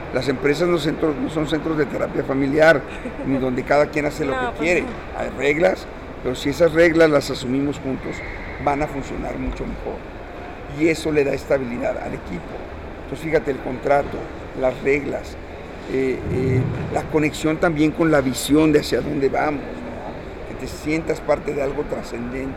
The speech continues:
Speaker 1: Todo esto que te estoy platicando, si lo meto en un embudo y la gente está contenta, fíjate lo que van a descubrir ahí.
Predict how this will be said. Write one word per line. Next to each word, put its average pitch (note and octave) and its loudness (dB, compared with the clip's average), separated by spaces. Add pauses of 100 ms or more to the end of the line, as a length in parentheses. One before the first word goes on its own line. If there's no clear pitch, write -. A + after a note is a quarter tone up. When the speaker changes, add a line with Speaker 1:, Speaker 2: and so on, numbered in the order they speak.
(760)
Speaker 1:
Todo F3+ 6
esto G3 0
que - -4
te - -8
estoy D3+ 0
platicando, - -4 (560)
si - -6
lo C3+ 2
meto D3+ -2
en D#3+ 2
un D#3 -2
embudo D3+ -2 (420)
y B2+ -4
la C3 2
gente D3 -4
está - 0
contenta, B2+ 0 (540)
fíjate D#3+ 2
lo C#3+ 2
que - -2
van C#3+ 0
a C#3+ 2
descubrir C3 -2
ahí. B2+ 0